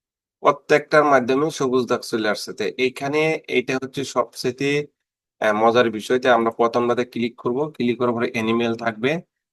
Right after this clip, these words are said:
এআই টিক মার্কটা দিতে হবে। দেওয়ার পরে যদি আমাদের এই টিক মার্কগুলো দিতে হবে, নো কিন্তু অটোমেটিক্যালি নিয়ে নিছে। যে, যে এখানে কিন্তু, হ্যাঁ, হুম। এখানে কিন্তু অটোমেটিক্যালি তারা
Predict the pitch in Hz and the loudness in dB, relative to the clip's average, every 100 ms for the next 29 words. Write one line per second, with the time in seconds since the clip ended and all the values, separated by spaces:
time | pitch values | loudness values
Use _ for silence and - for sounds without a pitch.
0 | _ 120 117 117 117 - 117 110 117 123 | _ 2 4 4 -2 0 0 2 0 0
1 | 131 123 120 180 - _ _ _ _ - | 0 0 0 -2 -4 _ _ _ _ 0
2 | 120 123 127 139 131 135 143 147 - 127 | 2 2 0 0 0 -2 -4 -4 -4 -2
3 | 120 123 123 123 165 - - - - - | 0 2 2 2 -2 -2 0 0 0 -6
4 | _ 135 - 113 107 104 120 143 160 156 | _ -8 -6 -4 -2 -2 -2 -4 -6 -2
5 | 160 143 143 131 123 127 131 131 117 104 | 2 2 2 0 0 0 2 4 2 -2
6 | 104 107 104 123 _ _ _ _ - 131 | -6 -6 -4 -6 _ _ _ _ -6 0
7 | 147 151 156 _ - 170 185 _ _ _ | 0 0 -6 _ 0 2 2 _ _ _
8 | _ 185 170 120 - _ - 185 151 - | _ 2 4 4 0 _ -8 -6 -6 -10
9 | _ _ _ _ _ _ _ _ _ _ | _ _ _ _ _ _ _ _ _ _
10 | _ _ _ _ _ _ _ _ _ _ | _ _ _ _ _ _ _ _ _ _
11 | _ _ _ - 127 139 147 - - 156 | _ _ _ -4 -2 -2 -4 -6 -2 -2
12 | - - 143 - 139 147 170 208 _ _ | -2 -10 -10 -8 -8 -2 -2 -2 _ _
13 | _ _ _ 120 117 | _ _ _ 0 2